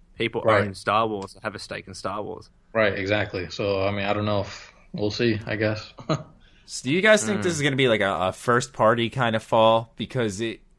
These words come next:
Speaker 3: from, I'm just kind of going off the, the top of my head right now, but I'm trying to think of any games coming out in the fall besides Gears of War, I think is one that comes to mind. But I can't think of anything
Speaker 1: Yeah.
Speaker 3: else for Microsoft that might be, um, fitting into the fall right now,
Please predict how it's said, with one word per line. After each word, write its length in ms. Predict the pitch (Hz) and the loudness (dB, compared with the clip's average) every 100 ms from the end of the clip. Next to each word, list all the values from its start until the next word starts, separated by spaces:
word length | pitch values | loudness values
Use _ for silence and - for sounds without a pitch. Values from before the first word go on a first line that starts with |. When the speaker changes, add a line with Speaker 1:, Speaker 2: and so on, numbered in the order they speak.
| - | -20
Speaker 3:
from, 440 | 113 160 151 139 - | -4 0 0 -2 -2
I'm 280 | 127 135 151 | 2 2 0
just 180 | 151 | -4
kind 160 | - 139 | 0 0
of 140 | 107 90 | 0 0
going 300 | 127 110 107 | 2 2 2
off 180 | 101 | -2
the, 140 | - 92 - | -4 -14 -14
the 100 | 104 | -8
top 260 | - 101 | -2 -2
of 40 | 101 | -2
my 140 | 98 | -4
head 160 | 101 98 | -2 -2
right 180 | 95 95 | -2 -2
now, 160 | 95 | -4
but 80 | 98 | -4
I'm 80 | 104 | -4
trying 200 | 143 139 | -4 -4
to 40 | |
think 240 | 120 127 104 | -4 -6 -2
of 240 | 104 95 - _ _ _ - | -4 -4 -12 _ _ _ -6
any 220 | 120 127 | -2 2
games 240 | 117 120 | 2 0
coming 180 | 131 110 | -4 -4
out 80 | 107 | -4
in 80 | 104 | -4
the 80 | 101 | -4
fall 360 | 113 101 98 | 0 2 0
besides 560 | 95 104 113 104 95 - | -2 -4 0 0 -2 -10
Gears 360 | - 104 110 | -10 -6 -6
of 220 | 98 87 98 | -10 -14 -10
War, 440 | 92 92 90 85 | -6 -4 -2 -4
I 100 | 87 | -6
think 200 | 90 92 | -10 -12
is 140 | 90 | -10
one 160 | 95 92 | -8 -8
that 160 | 87 90 | -8 -10
comes 180 | 95 87 | -12 -10
to 60 | |
mind. 240 | 92 87 90 | -8 -8 -6
But 80 | |
I 60 | 98 | -8
can't 200 | - 170 | -8 -8
think 140 | 202 | -8
of 80 | 160 | -8
anything 460 | 117 120 117 110 98 _ - | -6 -8 -8 -10 -10 _ -4
Speaker 1:
Yeah. 260 | 104 95 90 | -4 -4 -4
Speaker 3:
else 200 | 113 113 | -4 -2
for 100 | 113 | -4
Microsoft 560 | 104 98 104 117 95 | -4 -4 -6 -4 -4
that 280 | - 92 87 _ | -2 -4 -6 _
might 320 | - 107 104 - | -10 -6 -6 -6
be, 340 | 104 95 95 | -8 -6 -6
um, 400 | 95 85 82 87 _ _ | -4 -6 -8 -12 _ _
fitting 400 | _ - 123 113 | _ -4 -2 -2
into 300 | 101 104 101 | -4 -6 -8
the 100 | 98 | -10
fall 380 | 87 101 101 98 | -6 0 2 2
right 220 | 92 90 | 0 -4
now, 360 | 90 90 87 92 | -6 -6 -6 -8